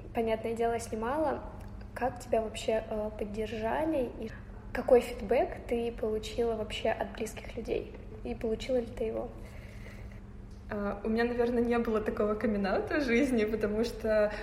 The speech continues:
Speaker 2: ну, я просто этим занималась всегда, и я сама, наверное, вот до ближайшего времени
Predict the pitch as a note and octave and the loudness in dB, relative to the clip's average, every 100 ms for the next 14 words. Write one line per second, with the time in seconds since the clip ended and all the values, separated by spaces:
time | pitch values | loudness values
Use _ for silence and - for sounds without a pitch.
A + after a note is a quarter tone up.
0 | - A#3+ C4 - - A3+ C#4 E4 C4 A#3 | -6 -2 -2 -2 -6 -4 0 0 2 2
1 | A#3+ A3+ G#3+ G#3 C#4+ F#4 - - G#3 G3+ | 2 2 2 2 2 0 0 -4 -4 0
2 | G#3+ G3 F#3 - G#3+ G#3 G#3+ A3+ A#3 A#3 | 2 2 0 -2 -2 -2 2 4 4 0
3 | G#3+ A#3 B3 G#3 G3+ G#3+ G#3+ F#3 F3+ F3+ | 0 0 0 0 2 2 2 0 -2 -4
4 | F3 - - - - - - - G3+ A3 | -6 -10 -12 -14 -14 -14 -14 -12 -4 0
5 | G#3+ G3+ G3+ G#3 A#3 - G3 F#3+ G3+ D4+ | 2 2 0 2 2 2 -2 0 2 4
6 | G#4 C4+ G3+ | 4 2 0